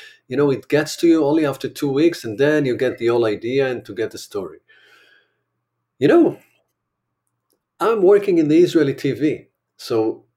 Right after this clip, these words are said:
the main audience for me are Israelis. And think about it. We said that Israel has got sort of a problem with the f-,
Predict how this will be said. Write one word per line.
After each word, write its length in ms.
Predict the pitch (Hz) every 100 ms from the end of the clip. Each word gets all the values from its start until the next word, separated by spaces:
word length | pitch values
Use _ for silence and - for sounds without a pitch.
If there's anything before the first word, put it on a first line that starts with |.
| _
the 100 | 110
main 300 | 110 160 170
audience 420 | 143 151 165 156
for 140 | - 135
me 480 | 131 143 147 - - _ -
are 220 | 107 110
Israelis. 840 | 147 143 120 117 127 107 78 - - _ _ _ _ _ _ _
And 140 | 110
think 260 | - 220 165
about 340 | 98 78 73
it. 60 | _ _ _ _ _ _ _ _ _ _ _ -
We 100 | 120
said 340 | - 180 160
that 320 | 139 139 - _
Israel 440 | 143 143 143 139 131
has 140 | 113
got 200 | 131 127
sort 220 | - 127
of 120 | 131
a 60 | 113
problem 460 | - 135 135 113 104
with 120 | 101
the 80 | 104
f-, 160 | -